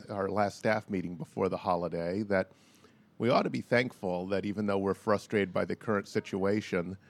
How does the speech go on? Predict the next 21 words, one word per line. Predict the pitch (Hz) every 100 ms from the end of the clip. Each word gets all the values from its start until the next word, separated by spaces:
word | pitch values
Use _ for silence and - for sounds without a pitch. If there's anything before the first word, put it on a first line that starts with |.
| - _ -
that | 98 98 101 95 - - _ - - - _ _
Scott | - 92 90
Walker | 101 95 - 101
is | 95
no | 95
longer | 98 92
governor, | 92 95 90 98 147 151 _ _ _ _ _ _ -
and | 107 98 92 95
that | 95 - _
Trump, | - 113 107 113 104
if | -
we | 107 95 95 -
do | 101
everything | 98 95 95 92
right, | 92 110 117 - - -
uh, | 104 92 90 60 - -
uh, | 92 90
need | 104 101
not | 107 104
be | - 101
president | - 151 151 110 85 -